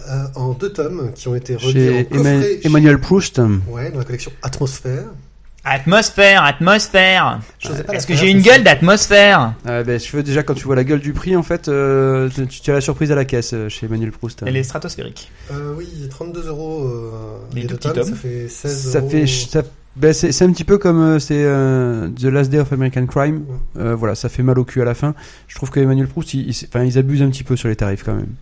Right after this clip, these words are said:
Speaker 2: C'est mon avis.
Speaker 1: Effectivement. Oui,
Speaker 2: Voilà,
Speaker 1: non,
Speaker 2: c'est
Speaker 1: mais
Speaker 2: mon
Speaker 1: je,
Speaker 2: avis,
Speaker 1: je,
Speaker 2: mais, euh,
Speaker 1: je
Speaker 2: je trouve
Speaker 1: suis
Speaker 2: que au, au, enfin, nombre de pages, même si c'est vrai que c'est de la qualité, hein,
Speaker 3: Ouais,
Speaker 2: je suis
Speaker 3: mais,
Speaker 2: d'accord.
Speaker 3: euh, le gros carton autour, il coûte cher.
Speaker 1: Oui, t'as un coffret à tirage limité.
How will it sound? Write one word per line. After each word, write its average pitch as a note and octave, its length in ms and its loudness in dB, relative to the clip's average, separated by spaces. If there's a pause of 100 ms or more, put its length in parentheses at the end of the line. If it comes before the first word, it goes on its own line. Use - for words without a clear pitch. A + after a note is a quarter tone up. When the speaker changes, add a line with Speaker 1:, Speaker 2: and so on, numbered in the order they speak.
(1160)
Speaker 2:
C'est C#3+ 120 2
mon E3 160 8
avis. B2+ 160 6
Speaker 1:
Effectivement. G#2+ 180 -6
Oui, - 180 -8
Speaker 2:
Voilà, G#2 180 -2
Speaker 1:
non, - 40 -2
Speaker 2:
c'est - 140 0
Speaker 1:
mais C#3 60 6
Speaker 2:
mon C3 60 6
Speaker 1:
je, C3+ 40 8
Speaker 2:
avis, C3+ 240 4
Speaker 1:
je, F3+ 60 6
Speaker 2:
mais, D#3 240 8
euh, C#3+ 120 8
Speaker 1:
je C3+ 60 6
Speaker 2:
je - 60 -2
trouve E3 120 0
Speaker 1:
suis D#3 100 4
Speaker 2:
que D3 60 10
au, C#3+ 300 2
au, - 20 4 (200)
enfin, C3 260 2
nombre D#3 400 4
de D#3 100 4
pages, D#3 380 2
même C3 180 2
si - 100 -8
c'est - 120 -6
vrai C3+ 80 0
que C3+ 60 -6
c'est - 100 -8
de A2+ 60 -12
la A2+ 60 -2
qualité, D3+ 360 0
hein, G#3+ 60 6
Speaker 3:
Ouais, - 40 6
Speaker 2:
je - 60 4
suis D4+ 80 0
Speaker 3:
mais, D4 120 4
Speaker 2:
d'accord. A#3+ 200 6
Speaker 3:
euh, - 20 4
le A#3 140 2
gros A3 160 0
carton C4 400 -4
autour, B3+ 260 -8
il G#3+ 60 -8
coûte - 140 -14
cher. G#3 280 -8
Speaker 1:
Oui, F#3 140 -12
t'as D#3+ 80 -6
un D3+ 40 -4
coffret F3 280 -8
à - 20 -2
tirage D3+ 280 -8
limité. D3+ 340 -10